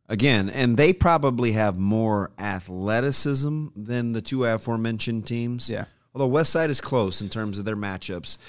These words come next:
Speaker 1: but I still would give the nod to Millard South just 'cause they're older.
Speaker 2: I was gonna say, yeah, the, the experience edge there kinda pushes them over.
Speaker 1: Um, but, uh, that, that's a big one. It changes the dynamics, in my opinion. It, it,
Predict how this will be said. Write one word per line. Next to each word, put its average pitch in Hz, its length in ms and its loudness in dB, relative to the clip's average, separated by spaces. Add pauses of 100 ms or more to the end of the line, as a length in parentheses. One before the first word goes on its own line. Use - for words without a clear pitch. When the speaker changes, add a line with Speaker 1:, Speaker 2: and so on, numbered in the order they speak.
(420)
Speaker 1:
but 127 120 2
I 123 80 6
still 139 260 2
would 107 140 -2
give 117 160 2
the 107 80 -4
nod 101 280 0
to 104 80 -6
Millard 104 240 -2
South 98 280 -2
just - 120 -6
'cause 107 140 -4
they're 107 120 -6
older. 110 300 -2
Speaker 2:
I 131 40 6
was 127 100 0
gonna 127 140 0
say, 120 180 2
yeah, 107 160 2
the, 107 260 -4
the 123 120 0
experience 113 560 2
edge 98 160 0
there 104 200 0
kinda 95 200 -8
pushes 98 320 -10
them 98 160 -6
over. 98 200 -6
Speaker 1:
Um, 113 600 2 (600)
but, 113 300 4
uh, 110 220 8
that, 95 260 0
that's 131 300 2
a 147 40 2
big 113 280 2
one. 98 160 -2
It 113 100 -4
changes 120 480 2
the 101 140 0
dynamics, 95 720 0
in 104 100 0
my 101 220 0
opinion. 95 480 0
It, 101 180 -6
it, 110 200 -2